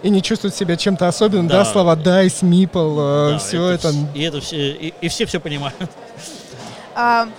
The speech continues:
Speaker 3: помимо своей игры, то, что вы объясняли, вы посмотрели на какие-нибудь игры ваших коллег, тоже новые, какие они привезли?
Speaker 2: Ну, я немного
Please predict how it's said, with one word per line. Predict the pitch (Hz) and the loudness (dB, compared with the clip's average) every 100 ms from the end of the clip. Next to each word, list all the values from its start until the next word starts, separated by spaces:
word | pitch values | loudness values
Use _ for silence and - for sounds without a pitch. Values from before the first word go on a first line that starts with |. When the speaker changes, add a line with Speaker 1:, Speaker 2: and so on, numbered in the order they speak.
| - | -2
Speaker 3:
помимо | 269 294 302 | 0 2 2
своей | 262 269 262 | 0 0 0
игры, | 262 269 | 0 0
то, | 226 | -2
что | - | -4
вы | 220 220 | -2 -2
объясняли, | 214 240 262 226 220 | -2 -4 0 0 0
вы | 220 | -2
посмотрели | 233 - 247 302 381 254 | -4 -2 -2 -2 -2 -2
на | 233 | -2
какие-нибудь | 240 269 247 247 269 | -2 0 0 0 -2
игры | 254 262 240 220 214 190 | 0 2 2 2 0 2
ваших | 247 - 247 | 0 0 -2
коллег, | - 254 226 208 | 0 2 2 0
тоже | - 240 226 | -2 0 0
новые, | 220 226 220 208 | 0 0 0 -4
какие | 220 226 | -4 -2
они | 208 208 | -2 -4
привезли? | 208 214 208 214 208 208 - - - - | -6 -4 -4 -4 -6 -6 -10 -20 -20 -8
Speaker 2:
Ну, | 165 | -4
я | 170 147 156 | -2 0 0
немного | 143 143 143 127 117 | -2 -6 -6 -6 -6